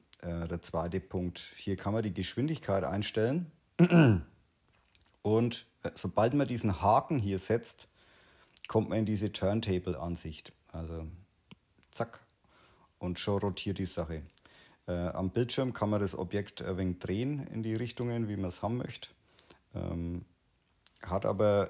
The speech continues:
immer zur Folge eigentlich, dass man, wenn man diesen Blick hier resettet in diese Frontansicht und diesen Turntable hier ausführt, dass das immer diese,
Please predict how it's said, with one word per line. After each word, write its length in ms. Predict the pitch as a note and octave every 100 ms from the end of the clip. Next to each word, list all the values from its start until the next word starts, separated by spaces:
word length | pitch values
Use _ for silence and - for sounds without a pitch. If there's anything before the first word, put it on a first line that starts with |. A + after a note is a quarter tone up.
| -
immer 260 | A2 A2+ A2
zur 200 | G#2 F#2
Folge 460 | G2 G2+ G#2 -
eigentlich, 460 | F#2 G2 G#2+ A2 -
dass 220 | F#2 -
man, 300 | F#2+ F#2 F2+ - - -
wenn 160 | F2 F#2
man 120 | F2+
diesen 320 | - F2 F2+
Blick 300 | - G#2+ A#2
hier 300 | - B2 A2
resettet 760 | F#2 F2+ - G#2+ G#2+ C#3+ C#3+ - _ _ _ _ _ - _
in 120 | F#2+
diese 280 | F2+ F#2 F#2+
Frontansicht 1120 | - - F#2 G2+ C3+ - G#2 G#2 B2+ C3 - - _ _ _ _ _ _ - _
und 440 | F2 F2+ F2 E2+ - -
diesen 500 | F#2 F#2 F2 F2 E2 - _ - _ - - _ _ -
Turntable 600 | - G2+ A2 A2+ A2 A2
hier 300 | G#2 A2 -
ausführt, 580 | G2 G#2 - A2 G#2+ - - - _ _ -
dass 220 | F#2+ -
das 180 | F#2 -
immer 320 | G#2 A2+ A2
diese, 720 | G2 G2 G2+ G2 F#2+ F#2+